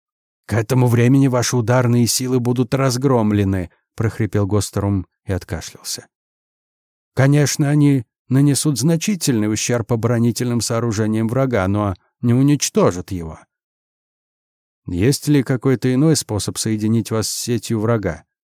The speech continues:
Из динамика раздался мужской голос. «Захваченные в плен одержимые — подбитые корабли противника».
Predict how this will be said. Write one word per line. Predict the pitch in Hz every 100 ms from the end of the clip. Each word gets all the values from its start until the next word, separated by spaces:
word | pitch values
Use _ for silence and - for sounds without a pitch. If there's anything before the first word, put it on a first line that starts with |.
| _ _ _ -
Из | 98
динамика | 85 101 113 104 107
раздался | 101 98 107 -
мужской | 107 107 - 107
голос. | 104 98 80 82 - _ _ _ _ _
«Захваченные | - 117 123 165 151 110 98
в | 92
плен | 113 113 107
одержимые — | 92 101 82 117 135 135 123 - _ _ -
подбитые | 107 101 117 120
корабли | - 104 92 98
противника». | 92 87 117 120 117 - 110